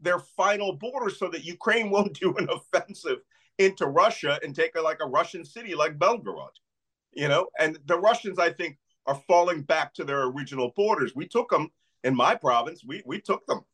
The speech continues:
right up to the border. And, uh, the Russians just can't defend it. And they're, they really are looking for the goodwill of the Ukrainians, uh, for their future borders. Because if we beat Russia this year,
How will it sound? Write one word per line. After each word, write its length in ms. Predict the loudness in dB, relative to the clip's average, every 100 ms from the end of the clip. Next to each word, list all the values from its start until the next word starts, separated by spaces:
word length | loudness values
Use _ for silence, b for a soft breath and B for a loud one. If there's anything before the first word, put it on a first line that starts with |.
| _ _ _ _
right 280 | 0 4 6
up 160 | 4 4
to 100 | 4
the 100 | 6
border. 460 | 6 6 6 0 -8 _ _ _ _
And, 420 | 0 0 -2 -4
uh, 260 | 0 2 0
the 100 | -2
Russians 540 | 0 -2 -2 -12 -14 _ -6
just 260 | -4 -4
can't 360 | -6 0 0 0
defend 460 | -2 2 2 2 -4
it. 80 | -16 _ _ _
And 120 | -4 0
they're, 200 | 0 0 -6
they 120 | -4
really 360 | -2 -2 0 2
are 60 | 2
looking 280 | 0 -6
for 160 | -6 -4
the 100 | -4
goodwill 540 | 4 4 6 4 4
of 120 | 4 0
the 80 |
Ukrainians, 800 | -4 -4 -2 0 0 -4 -8 -16 -20 _ _ _ 2
uh, 260 | 4 4 2 -2
for 200 | -2 -2
their 140 | -4
future 400 | -6 -12 -6 -6
borders. 500 | 2 4 4 0 -8
Because 320 | -6 0 2 0
if 80 | -4
we 200 | -2 -2
beat 260 | -2 -8 0
Russia 460 | 2 2 0 -4 -4 _ _ _
this 260 | 2 2 -2
year, 300 | -4 -4